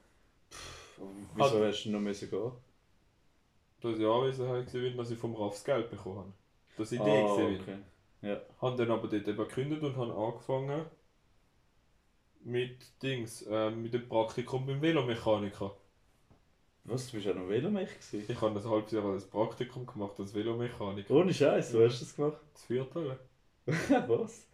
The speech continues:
Speaker 2: Ich hab eine Bewerbung, ich hab einfach mal angeschaut, ja, ist gut, schick mir mal Unterlagen von dir. Zwei
Speaker 1: Mhm.
Speaker 2: Wochen später hat er gesagt, ja, kannst du anfangen. Ähm, wir, wir machen keinen Arbeitsvertrag, du schaffst auf Stundenlohn.
Speaker 1: Okay, ohne Vertrag?
Speaker 2: Ohne,
Speaker 1: Okay.
Speaker 2: ich hab schwarz gearbeitet.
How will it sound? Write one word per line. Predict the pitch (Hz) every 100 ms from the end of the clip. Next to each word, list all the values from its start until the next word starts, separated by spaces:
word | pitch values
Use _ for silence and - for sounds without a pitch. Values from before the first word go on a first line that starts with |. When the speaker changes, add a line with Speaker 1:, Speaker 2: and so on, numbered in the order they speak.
| -
Speaker 2:
Ich | -
hab | 131
eine | 127 127
Bewerbung, | 123 120 117 117 -
ich | 135
hab | 123
einfach | 123 131
mal | 123 117
angeschaut, | 127 - 262 -
ja, | 165
ist | 170 233 -
gut, | 165 175
schick | 165 151 -
mir |
mal | 156 151
Unterlagen | 151 160 156 151 -
von | 147
dir. | 147 156 - - - -
Zwei | 123 127
Speaker 1:
Mhm. |
Speaker 2:
Wochen | 127 127
später | - 123 120
hat | -
er | 120
gesagt, | - 117
ja, | 123
kannst | 120 117
du | 127
anfangen. | 147 151 151 156 156 - _ _ -
Ähm, | 117 120 123
wir, | 123 123
wir |
machen | 131 135
keinen | - 151
Arbeitsvertrag, | 170 170 170 - 160 165 165
du | -
schaffst | - 165 -
auf | 123
Stundenlohn. | - 151 165 160 160 160 - - _ _ _ _ -
Speaker 1:
Okay, | 131 127 117 139 -
ohne | 113 139 147
Vertrag? | - 123 131 139 -
Speaker 2:
Ohne, | 127
Speaker 1:
Okay. | 135 98
Speaker 2:
ich |
hab | 113
schwarz | 101 98 107
gearbeitet. | - 110 95 95 -